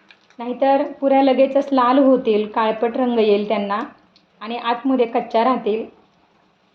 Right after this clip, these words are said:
म्हणून थोडासा कमी गॅस करायचा आणि कमी गॅसवरच आपल्याला ह्या पुऱ्या व्यवस्थित तळून घ्यायच्या आहेत. अशाच पद्धतीने आपण पुऱ्यासुद्धा तळून घेणार आहोत सगळ्या.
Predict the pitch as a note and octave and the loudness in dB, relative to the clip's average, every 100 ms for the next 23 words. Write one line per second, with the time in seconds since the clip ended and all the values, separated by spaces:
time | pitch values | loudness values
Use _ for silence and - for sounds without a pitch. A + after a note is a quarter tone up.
0 | - C4 D4+ D4+ D4 D4+ C#4+ C#4+ D4 C#4+ | -10 -6 -2 -2 0 2 2 2 -2 -2
1 | C#4 C4+ C4+ B3+ A#3 - A3 G3 - G#3 | 0 2 2 2 0 -2 0 0 -2 -4
2 | A3+ A#3 B3+ B3+ C4 C4 C4 B3+ B3+ A#3+ | -4 -2 -2 0 0 -2 0 -2 0 -2
3 | A#3+ A#3 A3+ A3+ A#3 A3+ A#3 A3 A3 A3 | -2 0 0 0 2 2 4 2 0 -2
4 | A#3 A#3+ A3 A#3 C4 A#3+ A3+ G#3 A3 G3+ | -4 0 0 2 2 2 0 -4 -2 -4
5 | G3+ - _ _ _ _ _ _ _ _ | -6 -16 _ _ _ _ _ _ _ _
6 | _ _ _ _ _ _ _ _ _ _ | _ _ _ _ _ _ _ _ _ _
7 | _ _ _ _ _ _ _ _ _ _ | _ _ _ _ _ _ _ _ _ _
8 | - _ _ - C4+ D#4+ D#4+ D4 C#4 C#4 | -20 _ _ -12 -8 -6 -2 2 2 2
9 | C4 A#3+ B3 B3 B3 B3+ C4 B3 B3 B3 | 0 0 0 -2 -2 -2 2 2 2 -2
10 | G3+ A3+ A3 A3+ - A3 A3+ C4 C#4+ A#3+ | -2 -2 -2 -4 0 2 4 4 4 4
11 | A3 A3 G#3 G3+ - A3 G3 G3+ | 2 0 0 -4 -4 -2 0 -2